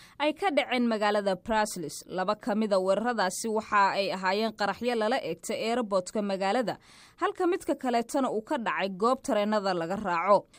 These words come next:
Waxaa guud ahaan qaraxyadaasi ku dhintay soddon iyo laba qof, waxaana sidoo kaleeto soddon iyo labadaasi qof ee dhintay ka mid ahaa saddex ka mid a dadkii weerarada soo qaaday. Aadan Axmed Cali waxa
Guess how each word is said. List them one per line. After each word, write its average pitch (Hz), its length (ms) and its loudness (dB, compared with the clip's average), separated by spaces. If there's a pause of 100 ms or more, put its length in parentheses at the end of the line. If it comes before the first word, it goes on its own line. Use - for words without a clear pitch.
(120)
Waxaa 190 320 0
guud 185 240 0
ahaan 220 300 0
qaraxyadaasi 214 720 0
ku 294 140 -2
dhintay 180 320 -2
soddon 240 380 0
iyo 214 160 2
laba 202 340 2
qof, - 320 -10
waxaana 202 640 2
sidoo 226 380 -2
kaleeto 196 580 -2
soddon 247 400 -2
iyo 220 160 -2
labadaasi 220 560 0
qof 226 160 -6
ee 196 80 0
dhintay 190 300 -6
ka 330 160 -2
mid 214 180 0
ahaa 175 220 -4 (100)
saddex 370 400 -4
ka 302 100 0
mid 269 160 0
a 240 60 2
dadkii 233 320 -4
weerarada 196 480 0
soo 190 240 0
qaaday. 180 480 0 (280)
Aadan 180 560 2 (120)
Axmed 202 580 -2
Cali 196 560 0
waxa 214 320 0